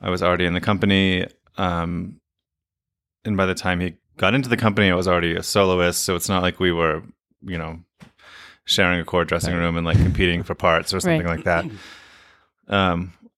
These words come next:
Speaker 1: I think there definitely was a moment before he got in that I was like, "This could be really, like, like, what if this is terrible? Like, what if this is bad for, like,
Speaker 3: Right.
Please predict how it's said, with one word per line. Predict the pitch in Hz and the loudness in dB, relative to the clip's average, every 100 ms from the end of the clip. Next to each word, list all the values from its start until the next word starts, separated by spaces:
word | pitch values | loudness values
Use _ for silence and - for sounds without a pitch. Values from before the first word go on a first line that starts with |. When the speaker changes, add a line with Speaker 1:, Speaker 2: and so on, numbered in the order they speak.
| - | -8
Speaker 1:
I | 131 | 0
think | 156 | 4
there | 139 | 4
definitely | 113 107 107 113 101 | 4 2 2 4 2
was | 92 90 90 85 - - _ | 4 4 4 0 -6 -10 _
a | 78 | -2
moment | 101 92 90 87 | 2 2 2 -2
before | 87 - 90 | -6 -2 0
he | 90 | 0
got | 90 85 | 2 2
in | 85 85 | 2 0
that | 82 | 0
I | 82 | 0
was | 80 | -2
like, | 87 85 - - - 180 | -4 -4 -6 -18 -20 -10
"This | 98 98 | -6 -6
could | - 135 - - | -6 -10 -12 -14
be | - 90 | -6 -4
really, | 82 82 80 82 82 92 _ _ _ _ _ - | -2 0 0 -2 -8 -16 _ _ _ _ _ -18
like, | 95 - _ | -18 -20 _
like, | 110 95 92 | -12 -10 -2
what | 120 | 0
if | - | 2
this | 107 | 0
is | 98 | 0
terrible? | - 165 92 | 0 2 2
Like, | 80 80 | 0 2
what | 101 | 0
if | 104 | 0
this | 107 | -2
is | 92 | -2
bad | 92 87 85 | 2 2 2
for, | 95 | 0
like, | 85 85 - - - - | 2 2 0 -10 -20 -10
Speaker 3:
Right. | 180 165 | -6 -6